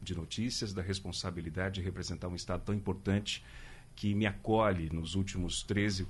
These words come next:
treze anos que eu estou aqui em Pernambuco. Então, naquele momento ali, eu, eu, eu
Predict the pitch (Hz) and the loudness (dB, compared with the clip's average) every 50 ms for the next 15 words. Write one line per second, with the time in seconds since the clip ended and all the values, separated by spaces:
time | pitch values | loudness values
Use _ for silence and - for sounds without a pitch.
0 | - - - - - - 101 101 92 87 92 92 90 - - 90 - - 95 90 | -6 -12 -16 -10 -4 0 2 2 2 2 2 2 0 0 -2 -2 0 0 -2 0
1 | - 98 90 - 98 92 90 82 78 82 78 - - - - - - - - - | 0 0 0 0 0 0 0 -2 -4 -6 -8 -8 -12 -18 -18 -18 -18 -18 -18 -8
2 | - - 113 - 180 190 160 - - 185 190 165 147 113 110 123 135 131 117 - | -2 0 4 4 6 4 6 6 6 6 8 8 8 8 8 8 8 6 6 6
3 | 98 90 95 113 127 127 113 107 107 - - 110 101 101 101 107 - 107 101 98 | 4 4 4 4 6 6 4 4 2 0 0 0 2 2 0 -2 0 0 0 0